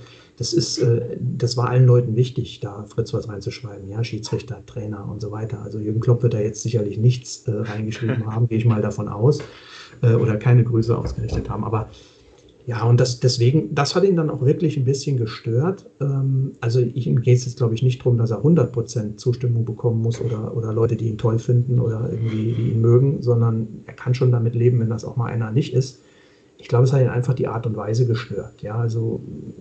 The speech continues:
Speaker 1: und da muss ich auch schon sagen, also da denke ich dann auch so für einen Trainer in dem, ja, auf dem Niveau, da hätte es, glaub ich, andere Möglichkeiten gegeben, diesen Konflikt etwas, äh, sanfter a-,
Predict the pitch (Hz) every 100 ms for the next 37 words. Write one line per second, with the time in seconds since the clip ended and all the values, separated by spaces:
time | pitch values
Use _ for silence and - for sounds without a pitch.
0 | - - 113 117 123 123 123 123 131 117
1 | 113 113 107 104 113 - - - - 120
2 | 123 120 - 120 123 113 - 107 - -
3 | 113 123 117 104 113 110 - 117 120 -
4 | 120 123 120 123 113 110 117 123 139 -
5 | - - - _ _ - - 117 - 135
6 | 123 - 120 127 123 120 120 117 - 113
7 | 107 113 104 110 113 113 117 117 110 -
8 | 107 - - 113 123 - - 123 - 104
9 | - - 123 98 110 104 123 - 107 95
10 | - -